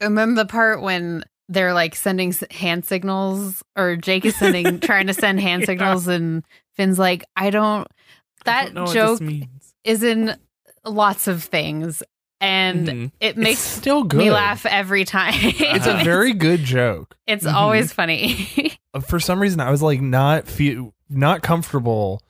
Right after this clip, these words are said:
Speaker 3: at the beginning with Finn just not wearing his hood.
Speaker 2: Oh, yeah, upsetting.
Speaker 3: Just, like
Speaker 2: He was shirtless and hoodless, and it was just like, "Ah,
Speaker 3: And
Speaker 2: what?"
Speaker 3: then he even, he put his shirt back on, and they were walking around, and he did not have his hood on still. And I was like,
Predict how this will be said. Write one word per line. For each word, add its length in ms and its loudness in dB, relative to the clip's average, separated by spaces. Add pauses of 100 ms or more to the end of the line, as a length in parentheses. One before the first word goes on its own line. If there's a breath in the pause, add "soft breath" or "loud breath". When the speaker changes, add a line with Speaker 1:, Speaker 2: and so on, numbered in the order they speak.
(160)
Speaker 3:
at 120 -6
the 80 0
beginning 640 -2
with 240 0
Finn 560 0 (220)
just 180 -4
not 240 2
wearing 320 0
his 240 -4
hood. 100 0
Speaker 2:
Oh, 480 2 (280)
yeah, 400 0
upsetting. 500 0
Speaker 3:
Just, 80 2
like 220 2
Speaker 2:
He 180 -4
was 160 -2
shirtless 480 0
and 160 -4
hoodless, 640 -2
and 80 -4
it 40 -2
was 140 -6
just 160 -8
like, 240 -6 (100)
"Ah, 680 2 (240 loud breath)
Speaker 3:
And 100 2
Speaker 2:
what?" 140 4
Speaker 3:
then 100 4
he 100 2
even, 240 2
he 200 0
put 180 0
his 120 2
shirt 280 0
back 280 2
on, 280 2
and 160 -4
they 80 2
were 160 4
walking 400 2
around, 440 2
and 160 -2
he 140 2
did 200 0
not 240 0
have 220 0
his 220 -2
hood 220 2
on 220 -2
still. 320 -4
And 80 -4
I 60 -4
was 120 -4
like, 240 -4